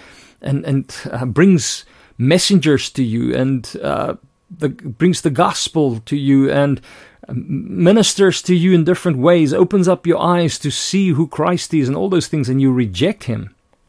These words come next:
you resist him, uh, there's no way you can be saved. We have to embrace what the Holy Spirit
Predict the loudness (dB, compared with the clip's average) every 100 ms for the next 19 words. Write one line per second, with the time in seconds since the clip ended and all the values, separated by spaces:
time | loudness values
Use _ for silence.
0 | _ -20 _ -2 0 2 2 0 0 -4
1 | -6 -8 -12 _ _ _ _ _ _ _
2 | _ _ _ -12 -8 -6 -6 -2 -2 0
3 | 0 0 0 -2 -6 -12 -14 -20 _ _
4 | _ _ _ _ _ _ _ _ _ _
5 | _ _ _ _ _ _ -2 0 0 -2
6 | -2 0 2 2 2 0 -10 -12 -10 -8
7 | -6 -4 -6 -8 -6 -4 -4